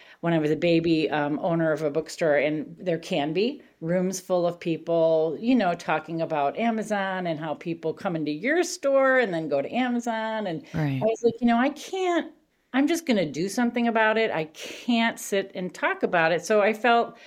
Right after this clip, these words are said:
Speaker 1: the same way with some of my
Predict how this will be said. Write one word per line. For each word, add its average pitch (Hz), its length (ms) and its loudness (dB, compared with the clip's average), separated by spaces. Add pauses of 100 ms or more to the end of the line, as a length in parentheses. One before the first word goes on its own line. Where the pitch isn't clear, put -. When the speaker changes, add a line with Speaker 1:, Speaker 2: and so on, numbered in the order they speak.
(380)
Speaker 1:
the 240 100 4
same 226 440 2
way 196 340 4
with 180 260 0
some 185 240 -2
of 170 220 -2
my 151 500 0